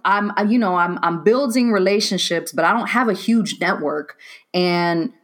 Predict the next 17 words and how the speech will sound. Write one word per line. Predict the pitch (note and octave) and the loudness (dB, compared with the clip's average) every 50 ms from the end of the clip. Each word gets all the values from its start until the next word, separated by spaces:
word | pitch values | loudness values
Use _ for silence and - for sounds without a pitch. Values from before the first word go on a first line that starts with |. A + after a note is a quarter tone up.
| _ _ _ - | _ _ _ -4
you | F3+ F3+ F#3+ | 0 0 2
know, | F#3 E3+ E3 E3 D#3+ D#3 | 2 2 2 2 2 2
I, | - C#3+ E3 E3+ - | 2 2 0 0 0
I | - E3 F3 F3+ | 0 0 0 0
don't | E3+ F#3 F3 F#3 G3 G#3 G3+ F#3+ E3 C3+ - _ _ _ _ | 2 2 2 2 2 0 0 -2 -4 -6 -10 _ _ _ _
have | - - F3+ A3+ G#3+ G3 F3 | -12 -4 -2 0 0 0 0
money. | D#3+ E3 E3 F#3+ B3 A3+ F3+ E3 E3 F3+ G3+ G3+ G3 | -2 -2 0 0 0 0 0 -2 -2 -4 -6 -6 -6
Like, | E3+ E3 D#3+ D#3 D#3+ | -4 -2 -2 0 0
I, | E3 - - F3+ | 0 0 0 0
I | |
gotta | F#3+ G#3+ A#3 A3+ | 0 0 0 0
figure | A3 - - - A#3 G#3+ G3 F#3+ F#3+ F#3 | -4 -6 -2 -2 0 0 0 0 0 -2
something | F3+ - - F3+ F3+ E3+ - E3 D#3+ - | -2 -2 -4 -4 -4 -4 -6 -8 -8 -2
out | - E3+ F#3 F3+ D#3+ C#3 D#3 - _ - | 0 0 0 0 -2 -4 -8 -6 _ 0
by | E3+ E3+ E3+ E3+ - - | 2 2 2 0 -2 -2
a | D#3+ D#3+ | -4 -4
specific | D#3+ - - - D#3+ D#3 D3+ - - - F#3 F#3 F3+ F#3 - F3 E3 - _ | -4 -6 -6 -4 -4 -4 -4 -4 -4 -2 -2 -2 -2 -2 -6 -6 -6 -8 _